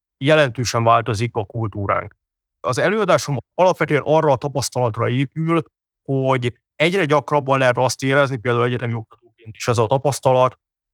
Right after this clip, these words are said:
hogy, ö, a diákok jóval kevesebbet olvasnak, és sokkal több filmet néznek. A közönségek, hogyha egy ismeretterjesztő előadást tartunk, teljes mértékben ugyanígy van.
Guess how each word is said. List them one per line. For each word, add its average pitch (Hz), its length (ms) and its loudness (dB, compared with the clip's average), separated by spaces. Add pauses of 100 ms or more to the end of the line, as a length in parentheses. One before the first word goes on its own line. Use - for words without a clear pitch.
hogy, 127 300 0
ö, 123 140 2 (180)
a 117 100 -4
diákok 135 460 0
jóval 143 300 0
kevesebbet 120 600 -2
olvasnak, 156 760 0
és 123 140 -6
sokkal 127 360 -2
több 107 160 -6
filmet 113 400 -6
néznek. 147 540 0 (320)
A 127 200 -2
közönségek, 135 800 -2
hogyha 123 220 -4
egy 123 80 -4
ismeretterjesztő 123 680 0
előadást 120 340 2
tartunk, 113 340 -6
teljes 123 300 0
mértékben 117 420 -2
ugyanígy 120 420 -2
van. 147 400 0